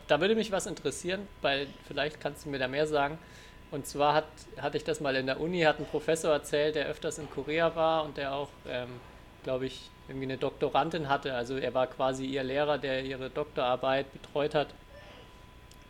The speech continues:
Und dann hat er die in Korea besucht und immer hat er erzählt, immer wenn er rausgekommen ist, also wenn sie im Freien waren, ist sie so ganz oft so komisch um ihn rumgelaufen, so richtig umständlich. Und dann hat er irgendwann gefragt, so was, was,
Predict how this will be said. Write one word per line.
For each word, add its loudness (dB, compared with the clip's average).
Und -2
dann 2
hat 4
er 4
die 0
in 0
Korea 4
besucht 0
und -4
immer 0
hat -4
er 4
erzählt, 0
immer 0
wenn 0
er 2
rausgekommen 0
ist, -4
also -2
wenn -4
sie -4
im -6
Freien 4
waren, 6
ist -4
sie -4
so -6
ganz 2
oft -2
so -4
komisch 4
um -2
ihn 0
rumgelaufen, 4
so -2
richtig -4
umständlich. -2
Und 2
dann 2
hat 10
er 8
irgendwann 4
gefragt, 4
so -2
was, 0
was, 0